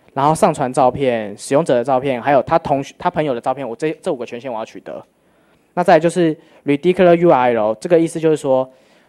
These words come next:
呃，当他验证完成的时候，他要回到哪一个页面？回到哪个页面？一般我们会设定你应用程式本身的页面。就比如你现在，像我的网址是local点host斜线C con斜线example one点P H P嘛，那我就希望他，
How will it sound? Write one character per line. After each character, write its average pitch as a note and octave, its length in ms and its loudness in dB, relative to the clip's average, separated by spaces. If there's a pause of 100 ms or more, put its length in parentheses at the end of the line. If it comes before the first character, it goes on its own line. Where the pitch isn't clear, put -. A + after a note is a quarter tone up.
(100)
呃， C3+ 160 -4
当 F#3+ 160 -2
他 G#3 180 -2
验 G#3 180 -2
证 F#3+ 120 0
完 C3+ 140 -2
成 C#3+ 140 -8
的 C3+ 100 -2
时 C3 100 -6
候， C3+ 140 4
他 D#3+ 120 0
要 E3+ 40 4
回 D3+ 160 -2
到 D#3 140 2
哪 A2+ 180 -6
一 - 20 -12
个 A#2+ 120 -4
页 B2 180 -2
面？ A#2 260 -6 (600)
回 F3 100 0
到 A3+ 120 4
哪 F3+ 100 0
个 D#3+ 80 0
页 F#3+ 100 4
面？ G#3 160 2
一 G#3 60 2
般 F#3+ 100 4
我 F3 60 0
们 C3+ 80 -2
会 D#3 80 0
设 D#3+ 180 2
定 D3+ 320 -2 (280)
你 C3 360 -6
应 G3 80 -2
用 G3 100 4
程 E3 140 -2
式 C#3+ 100 0
本 A#2+ 220 -4
身 C#3 160 -6
的 C3 80 -2
页 A#2+ 160 -2
面。 A2 240 -8 (300)
就 G#3 120 2
比 D#3+ 100 0
如 C#3+ 200 4
你 C#3 120 -4
现 E3 160 0
在， D#3+ 180 2 (200)
像 F#3+ 160 2
我 D3+ 60 2
的 C#3 60 2
网 C#3 140 2
址 B2+ 80 -12
是 D3 140 -4
local D3 360 4
点 A#2 160 -8
host B2 460 -2
斜 B2+ 140 -10
线 D3 160 -6
C C3+ 160 -10
con B2 320 -8 (320)
斜 C3+ 180 -2
线 D3 300 2
example D3 880 0
one C3 300 4
点 A#2 200 -6
P C3 120 -2
H C3 120 -6
P A#2 220 -8
嘛， G2 180 -10 (380)
那 G#3 140 2
我 D3+ 40 2
就 F#3 140 0
希 G3 140 0
望 F#3 100 0
他， E3 240 0